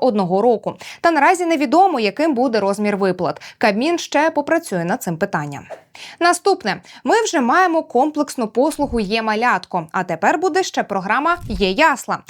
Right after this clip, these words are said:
Про що вона? А от коли дитині виповниться один рік, батьки матимуть вибір: повернутися до роботи або виховувати дитину до трьох років.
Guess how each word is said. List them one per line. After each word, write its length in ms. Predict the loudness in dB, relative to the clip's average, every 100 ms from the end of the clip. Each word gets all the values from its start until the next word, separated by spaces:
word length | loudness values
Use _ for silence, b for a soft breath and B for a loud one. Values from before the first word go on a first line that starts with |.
| B B
Про 160 | 2 2
що 240 | 2 -2
вона? 240 | 0 -2 -6 B B
А 200 | 4 6
от 100 | 4
коли 260 | 2 4 4
дитині 380 | 4 0 -2 0
виповниться 540 | 0 -2 -2 -2 0
один 340 | 0 2 2 2
рік, 240 | 2 2
батьки 460 | 0 -2 -2 -2 0
матимуть 460 | 0 0 0 0
вибір: 400 | 2 2 2 -4 B B
повернутися 640 | 2 2 2 -2 -4 -4
до 120 | 0
роботи 380 | 0 2 2 2 -2 -6 0
або 280 | 4 4
виховувати 580 | 4 2 2 4 2 0
дитину 400 | 0 0 2 2
до 140 | 2 -2
трьох 280 | 0 0
років. 420 | 2 0 0 -12